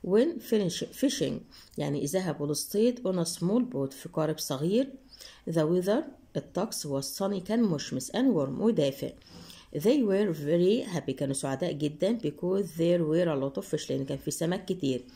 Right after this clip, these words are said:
Suddenly فجأة a storm blew، blew يعني هبت العاصفة كده هبت. The waves الأمواج were very high كانت عالية جدًا. Their boat القارب بتاعهم sank غرق. And they lost the fish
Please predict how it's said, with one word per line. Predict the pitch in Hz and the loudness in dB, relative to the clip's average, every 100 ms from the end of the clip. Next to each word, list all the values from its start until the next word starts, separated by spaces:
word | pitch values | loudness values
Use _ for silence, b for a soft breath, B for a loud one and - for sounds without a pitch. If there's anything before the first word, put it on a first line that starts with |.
| B B B B - | B B B B -2
Suddenly | 247 156 127 127 | 0 0 -2 -4
فجأة | - 247 - 165 135 135 B B B B - | -4 -4 -4 -6 -4 -6 B B B B -8
a | |
storm | 185 - 220 262 262 175 | -8 -4 0 0 -2 -2
blew، | 156 135 131 - 170 | 0 0 -2 -6 -2
blew | 190 277 | 0 2
يعني | 190 151 165 | 2 0 -2
هبت | 170 170 143 | -4 -4 -4
العاصفة | 139 135 175 160 | -4 -4 -6 -4
كده | 160 147 | -2 -2
هبت. | 170 175 208 269 B B B B B 160 | -2 0 0 0 B B B B B -2
The | 170 | 0
waves | 151 165 180 | 2 2 2
الأمواج | - - 139 143 156 196 208 | -2 -2 -2 0 0 0 -2
were | 156 151 160 156 | 0 2 0 0
very | 143 151 | -2 -2
high | 190 190 | -2 -4
كانت | 143 131 147 | -6 -6 -4
عالية | 147 147 | -2 0
جدًا. | 143 185 180 135 - B B B - | 0 0 0 -2 -4 B B B -2
Their | 170 185 175 | 0 0 0
boat | 294 | -2
القارب | 190 - 175 165 | -4 -4 0 0
بتاعهم | 170 175 180 185 170 | -2 -6 -4 -2 -2
sank | - 170 196 269 - 156 | 0 0 2 -2 -4 -4
غرق. | 143 135 135 B B B B - | 0 0 -2 B B B B -2
And | 214 277 349 B B B - | 2 2 0 B B B -6
they | 156 190 220 | 0 2 2
lost | 175 185 208 - - - - _ - - - - - - | 2 0 -2 -10 -14 -20 -20 _ -20 -20 -20 -20 -12 -4
the | 160 165 | 0 0
fish | 185 269 - - | 2 0 0 -8